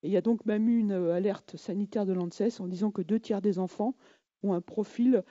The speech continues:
qui est, euh, qui est très grave, très grave dans, dans le terme de, du pronostic de santé en, à cause de l'inactivité physique et, euh, de l'excès de sédentarité. Bien sûr, ça a bien été aggravé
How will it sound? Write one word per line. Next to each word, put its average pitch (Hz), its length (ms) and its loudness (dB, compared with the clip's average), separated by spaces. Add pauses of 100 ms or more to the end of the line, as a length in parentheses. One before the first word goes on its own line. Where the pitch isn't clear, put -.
(380)
qui 214 240 0
est, 214 120 6
euh, 160 300 2 (400)
qui - 140 -8
est 185 120 -10
très 226 240 0
grave, 208 460 0 (100)
très 220 140 -4
grave 214 240 -2
dans, - 200 -6
dans 190 180 -6
le 190 80 -6
terme 196 320 -2
de, 170 140 -6
du - 120 -14
pronostic 226 560 -2
de 190 80 -4
santé 190 400 -8
en, 185 140 -6 (180)
à 185 80 -12
cause 220 220 -4
de 202 100 -4
l'inactivité 226 680 -2
physique 190 520 -14 (420)
et, 220 280 4 (180)
euh, 165 240 -2 (380)
de 190 120 2
l'excès 202 300 0
de - 80 -10
sédentarité. 185 680 -4 (540)
Bien 185 100 -2
sûr, 196 220 -6
ça - 140 -8
a - 20 -4
bien 175 180 -2
été 180 220 -2
aggravé 170 480 -4